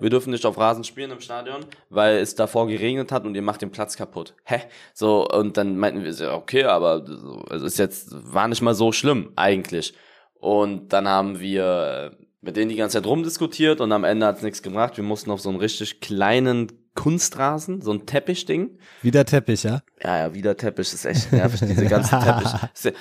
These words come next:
Speaker 1: Ey, ich hab mit anderen darüber geredet, ihr könnt es gerne mal hier dazu schreiben, ob ihr viele Teppichplätze bei euch habt in der Stadt.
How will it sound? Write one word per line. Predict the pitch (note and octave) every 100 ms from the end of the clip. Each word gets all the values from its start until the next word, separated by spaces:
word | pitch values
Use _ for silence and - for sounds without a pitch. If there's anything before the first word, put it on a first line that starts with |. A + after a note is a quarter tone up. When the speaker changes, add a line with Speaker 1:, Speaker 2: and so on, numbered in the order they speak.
| -
Speaker 1:
Ey, | - D3+
ich | G3
hab | F3
mit | E3 E3
anderen | D#3 F#3+ F3+
darüber | D#3+ D3 D3+
geredet, | C3+ B2+ F3+ D#3+
ihr | A#2+
könnt | D#3 D#3+
es | C#3+
gerne | C#3+ C#3+
mal | C#3+ C3
hier | C3 B2+
dazu | A#2 - G3
schreiben, | G#3 A#2 G#2 G#2 - - -
ob | A#2 -
ihr | E3 E3+
viele | E3 D#3 C#3+
Teppichplätze | - - G3 A#3 - B2 - A2
bei | F#2
euch | F2 F#2+ G#2+
habt | F2 F2+
in | F2+
der | F2
Stadt. | - F2 -